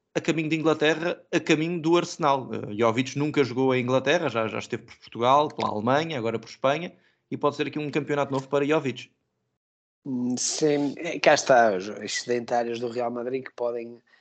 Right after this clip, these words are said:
Speaker 2: eh, ajudar, eh, depois o Real Madrid também a ter algum, algum, eh, alívio financeiro para poder depois atacar outros jogadores. Ahm, é, o Arsenal tem diversos jogadores, ahm,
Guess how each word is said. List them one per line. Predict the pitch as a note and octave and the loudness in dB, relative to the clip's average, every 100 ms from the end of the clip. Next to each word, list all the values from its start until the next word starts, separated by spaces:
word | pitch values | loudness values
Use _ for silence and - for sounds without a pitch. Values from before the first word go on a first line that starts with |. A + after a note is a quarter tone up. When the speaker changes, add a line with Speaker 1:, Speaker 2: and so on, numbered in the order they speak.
| _ _ | _ _
Speaker 2:
eh, | A#2 A#2 A#2 A#2 A#2 A#2 | -6 -4 -4 -4 -2 -4
ajudar, | A2+ A#2 A#2+ B2 A#2+ | -4 -4 0 2 0
eh, | A#2 G#2 | -4 -6
depois | G2 - A#2 A2 | -10 -6 -6 -4
o | |
Real | A2+ A#2+ | -6 -4
Madrid | A2+ A#2 A#2 | -2 -4 -6
também | A2 A#2 | -8 -6
a | A#2 | -6
ter | A2+ A2+ | 0 0
algum, | A2 A2+ A2+ A2+ G#2+ G#2 G2 | 0 -2 -10 -12 -16 -20 -18
algum, | G#2 A2+ A#2 A2+ A2+ G#2+ G#2+ | -14 -14 -14 -20 -20 -20 -20
eh, | G#2+ G#2+ G#2 A2+ | -20 -20 -10 -4
alívio | A#2+ A#2 A2+ | -4 -4 -8
financeiro | A#2 A#2 - B2 B2 | -8 -8 0 0 0
para | - | -2
poder | A#2+ - A#2 A#2+ A#2 - - - | -2 -2 2 2 2 -6 -18 -18
depois | - - A#2 | -10 -2 0
atacar | A#2+ C3 A#2+ A#2+ B2 | 2 2 4 4 4
outros | A#2 - | -2 -2
jogadores. | B2+ B2 C#3 - - - _ _ | 0 2 0 -2 -14 -20 _ _
Ahm, | C#3+ C3+ C3+ C3+ C#3 C#3 _ _ _ | 6 6 4 -2 -10 -12 _ _ _
é, | A3 - | -14 -10
o | G#3 G#3 | -6 -2
Arsenal | A3+ - F#3 F#3 F#3 F3+ E3+ D#3 - _ - | -2 -4 -6 -4 -2 -4 -8 -12 -18 _ -2
tem | E3+ D#3+ | -2 0
diversos | D3 C#3+ D3+ C3 D3 | -4 -2 -4 -4 -10
jogadores, | C3+ C3+ B2+ C3 B2 - - | -2 0 0 -2 -4 -6 -8
ahm, | A#2+ A#2 G#2+ G#2+ G#2+ G#2+ G#2 G#2 | -6 -6 -8 -12 -14 -14 -14 -16